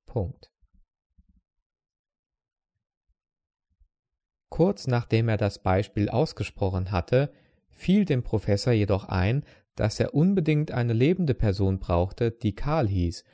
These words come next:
sonst würde sich sein Beispiel auf niemanden beziehen und der Satz wäre weder wahr noch falsch.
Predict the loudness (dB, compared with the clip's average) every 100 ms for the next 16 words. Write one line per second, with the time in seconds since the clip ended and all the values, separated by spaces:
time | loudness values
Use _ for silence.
0 | _ -8 -2 -2 0 0 2 2 0 0
1 | 0 2 0 -2 -4 -4 -2 0 0 0
2 | -4 -4 -2 0 0 -2 _ -16 -2 0
3 | 2 4 2 0 2 2 2 2 4 4
4 | 2 2 0 -4 -2 -2 -2 -6 -18